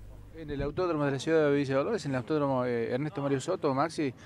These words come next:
eh, la verdad que se está el autódromo, hay carreras este domingo, pero bueno,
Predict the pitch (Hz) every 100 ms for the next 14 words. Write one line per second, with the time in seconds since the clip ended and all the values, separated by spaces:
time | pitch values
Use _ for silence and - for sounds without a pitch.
0 | - - - 147 127 127 131 135 175 170
1 | 160 135 139 123 139 135 127 120 117 117
2 | 127 147 135 127 120 135 127 127 160 143
3 | - 127 135 123 131 185 202 151 127 131
4 | 139 117